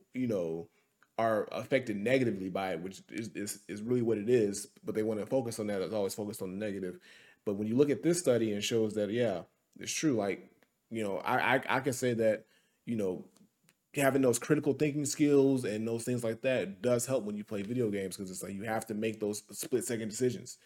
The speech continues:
And honestly, a lot of people who do that can apply that to anything else, like whether it's in your job, re-, real life.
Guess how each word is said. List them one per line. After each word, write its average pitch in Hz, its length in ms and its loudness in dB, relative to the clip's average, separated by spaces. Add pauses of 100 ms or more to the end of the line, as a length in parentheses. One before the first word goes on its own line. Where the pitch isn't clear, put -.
(180)
And 95 380 -6 (560)
honestly, 117 720 0 (720)
a 104 40 -2
lot 117 200 2
of 120 80 -4
people 123 260 0
who 113 420 -2 (520)
do 175 180 4
that 113 360 0 (380)
can 135 120 -4
apply 131 300 0
that 117 160 0
to 120 100 -6
anything 117 340 -6
else, 117 180 -2
like 101 120 -8
whether 107 260 -2
it's 98 180 -10
in 98 60 -10
your 95 100 -10
job, 117 400 0
re-, 110 240 -2
real 107 200 -2
life. 120 320 -2